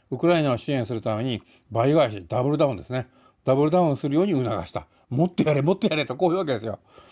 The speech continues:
で、重火器、戦車、飛行機、在庫を洗い出し、生産を増やし、これらのことを全て行う必要があります。「私たちは満足することはできません。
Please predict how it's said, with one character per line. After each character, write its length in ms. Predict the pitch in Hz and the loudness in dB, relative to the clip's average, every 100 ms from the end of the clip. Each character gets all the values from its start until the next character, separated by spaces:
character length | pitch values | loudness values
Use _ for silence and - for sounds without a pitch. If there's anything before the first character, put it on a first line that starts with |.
| - _ _ _ _ _ _ _ _ _ _ _ _ _ _ 175 | -20 _ _ _ _ _ _ _ _ _ _ _ _ _ _ 0
で、 120 | 151 | 0
重 240 | 127 190 | 2 2
火 140 | 196 170 | 2 0
器、 100 | - | -2
戦 240 | - 170 | 0 2
車、 260 | - 104 - _ 131 | 2 0 0 _ -10
飛 120 | - | -2
行 160 | 170 123 | 0 0
機、 220 | 98 - _ _ - | -4 -16 _ _ -14
在 280 | 110 139 165 | -2 2 2
庫 140 | 175 | 2
を 80 | 156 | 4
洗 160 | 147 143 | 4 4
い 20 | |
出 100 | 127 | 2
し、 180 | 110 104 | -2 -8
生 240 | - 165 151 | -4 -2 0
産 260 | 160 135 | 2 0
を 40 | 117 | 2
増 60 | |
や 100 | 127 | 0
し、 160 | - - _ _ _ | -2 -14 _ _ _
こ 100 | - | 0
れ 120 | 175 | 2
ら 100 | 170 | 4
の 80 | 147 | 2
こ 120 | 127 | 0
と 100 | 135 | -2
を 40 | 113 | -4
全 240 | 180 185 | 0 0
て 80 | 180 | 2
行 100 | 131 | 0
う 240 | 127 113 | 0 -2
必 160 | 98 131 | -2 -2
要 100 | 160 | 2
が 80 | 147 | 2
あ 40 | |
り 60 | 92 | 0
ま 100 | 73 | -10
す。 160 | - _ _ _ _ _ _ _ - | -20 _ _ _ _ _ _ _ -6
「私 280 | 127 170 | 0 0
た 100 | 156 | 0
ち 100 | 127 | 2
は 120 | 156 131 | 2 4
満 200 | 165 156 | 2 0
足 160 | 139 | -2
す 60 | 135 | -4
る 80 | 131 | -2
こ 100 | 175 | 0
と 60 | |
は 60 | 135 | 0
で 140 | 110 | -2
き 60 | 113 | -4
ま 100 | 110 | -4
せ 120 | 104 | -6
ん。 100 | 95 | -8